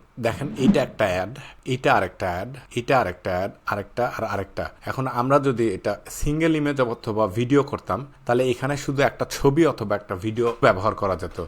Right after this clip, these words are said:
যেহেতু ফ্লেক্সিবলে দেয়া হচ্ছে, এখানে একাধিক ছবি অথবা ভিডিও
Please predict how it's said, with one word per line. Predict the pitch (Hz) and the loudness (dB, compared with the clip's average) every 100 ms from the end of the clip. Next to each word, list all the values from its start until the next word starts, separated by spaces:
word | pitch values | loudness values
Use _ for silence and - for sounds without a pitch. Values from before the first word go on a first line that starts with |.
| - - 110 | -12 -14 -4
যেহেতু | 113 135 160 | -2 -2 -4
ফ্লেক্সিবলে | - - 131 - 156 147 123 | -2 0 0 2 4 6 4
দেয়া | 98 92 | 4 0
হচ্ছে, | 92 - - 127 - - | 0 -6 -6 -6 -6 -4
এখানে | 123 123 139 - | -2 0 -2 -2
একাধিক | 113 123 123 131 | -4 -2 -4 -6
ছবি | - 117 131 | -4 -2 0
অথবা | 117 - 101 | -2 -2 -4
ভিডিও | 87 104 104 104 | 0 0 2 0